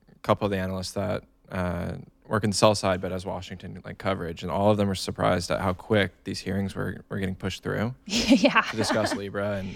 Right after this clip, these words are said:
Speaker 1: and everything else.
Speaker 2: Yeah, I, I think, um, um, I was surprised by how strong it was. Um, I knew that, that Facebook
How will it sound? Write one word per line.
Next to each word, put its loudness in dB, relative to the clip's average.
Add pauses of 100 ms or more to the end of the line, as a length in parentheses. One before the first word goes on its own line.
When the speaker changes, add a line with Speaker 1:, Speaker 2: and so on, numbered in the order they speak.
(120)
Speaker 1:
and 0
everything 0
else. 0
Speaker 2:
Yeah, 6
I, 4
I 6
think, -10
um, -2 (800)
um, -4
I 10
was -6
surprised -8
by -6
how -12
strong -14
it -20
was. -16 (100)
Um, -16
I -2
knew -2
that, 0 (240)
that -6
Facebook -2